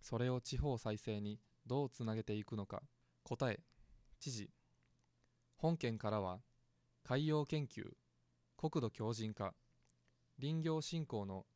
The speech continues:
三つの分野で、七つの研究機関の誘致を提案している。海洋深層水などの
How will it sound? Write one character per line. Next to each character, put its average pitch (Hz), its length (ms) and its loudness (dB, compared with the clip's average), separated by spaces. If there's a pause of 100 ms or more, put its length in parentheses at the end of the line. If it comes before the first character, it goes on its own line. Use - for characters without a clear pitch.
(100)
三 117 140 -2
つ - 160 -4
の 151 120 4
分 123 220 2
野 104 120 2
で、 95 200 -4 (400)
七 127 220 4
つ 165 120 -4
の 120 120 2
研 113 220 -2
究 131 180 -2
機 - 120 -14
関 120 220 0
の 98 100 -2
誘 113 160 0
致 117 220 -4
を 98 40 -4
提 110 300 -4
案 107 140 -2
し - 100 -8
て - 80 -4
い 101 120 -2
る。 98 160 -8 (1200)
海 151 240 2
洋 165 160 4
深 165 220 2
層 170 180 4
水 120 220 0
な 120 120 0
ど 113 100 2
の 95 200 -4